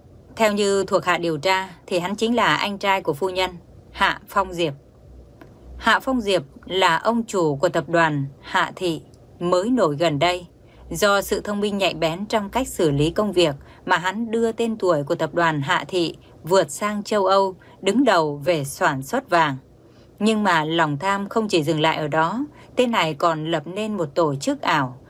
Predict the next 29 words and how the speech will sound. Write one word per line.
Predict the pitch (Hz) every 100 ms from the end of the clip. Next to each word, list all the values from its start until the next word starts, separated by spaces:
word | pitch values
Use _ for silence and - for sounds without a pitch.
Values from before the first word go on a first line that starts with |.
| -
xã | - 220 196
hội | 247 220 165
đen | 175 185 180 170 -
tên | 220 220 202
là | 170 151 135 -
H | 208 254 - -
G | 190 180
P. | 185 175 175 - - - - - -
Tên | 208
viết | 226 277
tắt | 254 -
của | 175
hắn. | 139 156 180 262 - - - -
Tổ | 214 185
chức | 311 247
này | 190 165 156
trước | 143 311 339
là | 196 175 165 151 143 180
ngọn | - 175
cỏ | 190 175 147 160
lót | 262 320
đường | 190 160 151
cho | 208
tập | 196 156
đoàn | 165 156 139 139
của | 156
Trần | 170 151
Dương | 151 196
Thần, | 196 170 139